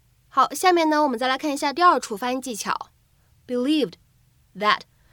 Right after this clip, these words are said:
放在一起呢，会有一个不完全爆破的处理。那么此时呢，我们就可以读成believe that，believe that，believe that。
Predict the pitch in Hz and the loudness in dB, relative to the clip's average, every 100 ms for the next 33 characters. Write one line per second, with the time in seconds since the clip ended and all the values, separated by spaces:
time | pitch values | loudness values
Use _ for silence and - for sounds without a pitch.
0 | _ _ _ 359 349 330 320 262 247 302 | _ _ _ 2 4 2 0 -2 -2 0
1 | 247 214 240 220 294 254 262 269 277 277 | 0 0 -2 -2 -2 -2 -4 -6 -4 -4
2 | 320 254 - 302 202 - - - - - | -4 -6 -6 -6 -8 -10 -20 -20 -20 -20
3 | - - - - 339 320 302 247 208 233 | -20 -20 -18 -4 0 2 0 -4 -2 -2
4 | 254 269 220 214 247 - 233 202 214 - | 2 2 2 0 -2 0 -4 -4 -10 -6
5 | 185 180 - 220 226 262 285 180 - - | -4 -6 -8 -4 -2 -2 -2 -4 -4 -6
6 | - _ _ _ _ _ _ - - 240 | -20 _ _ _ _ _ _ -20 -4 0
7 | 240 277 262 185 - - _ _ - _ | 0 -2 -4 -8 -8 -12 _ _ -20 _
8 | _ _ _ _ _ _ _ 247 247 262 | _ _ _ _ _ _ _ -2 0 0
9 | 302 202 165 - | -2 -4 -6 -6